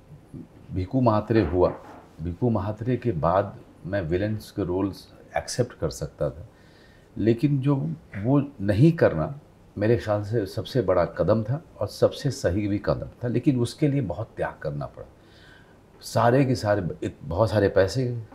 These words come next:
का त्याग करना पड़ा, बहुत सारे मौके का तलब-, का त्याग करना पड़ा, और घर पे बैठ करके आपको एक अच्छ-, अच्छी, एक अदद अच्छी स्क्रिप्ट का हमेशा इंतज़ार, हर बार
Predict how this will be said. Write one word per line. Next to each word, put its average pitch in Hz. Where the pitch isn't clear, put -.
का 117
त्याग 113
करना 110
पड़ा, 101
बहुत 92
सारे 107
मौके 85
का 127
तलब-, 87
का 107
त्याग 104
करना 98
पड़ा, 87
और 110
घर 123
पे -
बैठ 107
करके -
आपको 113
एक 131
अच्छ-, -
अच्छी, -
एक 98
अदद 101
अच्छी -
स्क्रिप्ट -
का 87
हमेशा 82
इंतज़ार, 78
हर 101
बार 78